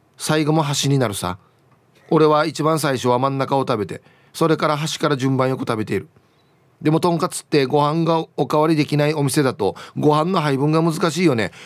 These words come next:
これ。これです。うん。まあ、昨今はですね、さっきも言いました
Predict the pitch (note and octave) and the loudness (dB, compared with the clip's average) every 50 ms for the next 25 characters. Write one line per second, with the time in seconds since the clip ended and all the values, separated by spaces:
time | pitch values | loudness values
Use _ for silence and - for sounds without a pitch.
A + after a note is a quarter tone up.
0 | - - - - A#2 G#2+ G2 F2+ - - _ _ _ _ _ _ _ - G#3 E3 | -20 -12 -6 -2 -2 0 -2 -2 -6 -10 _ _ _ _ _ _ _ -18 -18 -18
1 | - - E3+ - _ - E3 - - G#2 G#2 G2+ F#2+ F2+ E2+ - - - - - | -18 -20 -20 -20 _ -20 -20 -12 -6 -4 -4 -2 -4 -4 -6 -10 -12 -14 -14 -18
2 | _ _ _ _ _ _ _ _ _ _ _ _ _ _ _ _ _ _ _ _ | _ _ _ _ _ _ _ _ _ _ _ _ _ _ _ _ _ _ _ _
3 | _ - - E2 - - - - - - - - - - E3+ E3+ - - _ _ | _ -14 -12 -12 -12 -14 -16 -20 -20 -20 -20 -12 -6 -2 -2 -2 -2 -4 _ _
4 | _ _ _ _ _ _ _ _ _ _ _ _ _ _ - - G3+ A3 - _ | _ _ _ _ _ _ _ _ _ _ _ _ _ _ -6 -4 -4 -4 -2 _
5 | - F3+ D3+ C3 A#2+ G#2 G2 - - A2+ B2 G#2+ - - - C#3 B2+ - C3+ B2 | -2 0 0 0 0 -4 -6 -6 -4 -4 -2 -2 -4 -4 -6 -6 -6 -6 -6 -4
6 | A#2+ A#2+ A#2+ B2 A#2 - - A2 | -2 -2 -2 -2 -4 -4 -6 -8